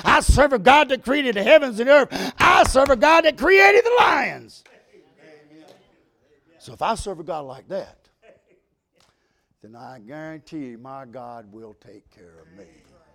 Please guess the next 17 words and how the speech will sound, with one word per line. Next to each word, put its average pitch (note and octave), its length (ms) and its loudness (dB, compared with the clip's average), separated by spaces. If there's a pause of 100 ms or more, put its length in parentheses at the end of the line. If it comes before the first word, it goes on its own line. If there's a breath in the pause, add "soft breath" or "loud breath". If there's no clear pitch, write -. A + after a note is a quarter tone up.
(1080 loud breath)
Daniel A3+ 420 0
went A#3+ 300 -8
down A#3 260 -4
in A#3 120 -10
that A#3+ 240 0
lion's A#3 540 -6
den B3 360 -10
with F#3+ 120 -14
not A3 320 -6
one A#3+ 440 -8
care. E3 580 -10 (400 soft breath)
He A#3+ 220 -8
knew B3 260 -6
exactly A3+ 720 -4
who G#3+ 120 -4
was G#3 280 -6
going A#3 160 -2